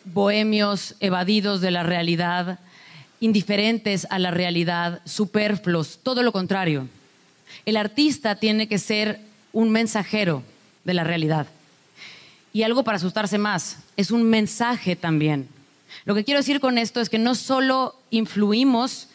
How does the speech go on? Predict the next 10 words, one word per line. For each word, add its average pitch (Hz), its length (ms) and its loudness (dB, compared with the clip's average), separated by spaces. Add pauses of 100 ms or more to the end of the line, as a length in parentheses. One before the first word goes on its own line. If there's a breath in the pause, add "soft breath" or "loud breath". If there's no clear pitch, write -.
(420 loud breath)
en 202 140 2
la 185 100 0
gente 220 420 -2
que 185 140 -2
ve 196 120 0
nuestros 202 300 0
personajes 196 840 -2
o 180 60 2
nuestros 170 360 0
proyectos 180 880 -2